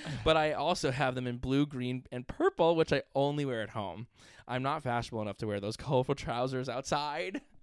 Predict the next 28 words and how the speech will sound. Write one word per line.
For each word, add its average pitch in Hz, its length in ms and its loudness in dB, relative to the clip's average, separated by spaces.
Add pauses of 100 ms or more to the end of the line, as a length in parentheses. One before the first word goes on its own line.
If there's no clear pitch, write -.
(580)
Okay, 135 200 -2
so - 100 -6
he 156 80 0
wears, 175 480 0
he 180 220 0
ha-, 165 200 -2 (260)
<laughs> - 280 -20
I 165 80 -6
mean, 185 240 0
we 185 120 0
all 202 140 4
know 123 200 0
he's 131 160 -4
rich, 147 240 -2
but 127 80 -4
it's - 120 -8
like, 110 260 -4 (360)
he 131 140 2
has, 131 160 2
like, 131 180 -6 (160)
twenty 120 380 -2
pairs 107 400 -2
of 104 100 -6
four 107 240 -8
hundred 101 220 -8
sixty-five 104 320 -12
dollar 90 200 -10
pants. - 520 -12